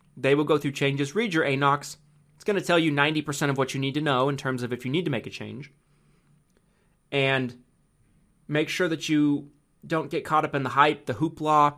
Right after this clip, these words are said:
Don't call the T V commercials. It won't end well for you, I promise. There's time and time again where I can give you examples where these peop-, the people that you actually get on the other end of the phone are not qualified to help you. They don't know what they're doing, and, um,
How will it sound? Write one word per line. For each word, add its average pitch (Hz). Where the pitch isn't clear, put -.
Don't 233
call 151
the 135
T 131
V 123
commercials. 120
It 175
won't 185
end 151
well 139
for 123
you, 113
I 139
promise. 127
There's 131
time 165
and 151
time 147
again 131
where 123
I 120
can 120
give 120
you 127
examples 120
where 113
these 139
peop-, 147
the 147
people 151
that 143
you 151
actually 143
get 156
on 147
the 143
other 139
end 139
of 127
the 127
phone 131
are 120
not 127
qualified 127
to 117
help 113
you. 135
They 120
don't 127
know 143
what 135
they're 123
doing, 131
and, 123
um, 113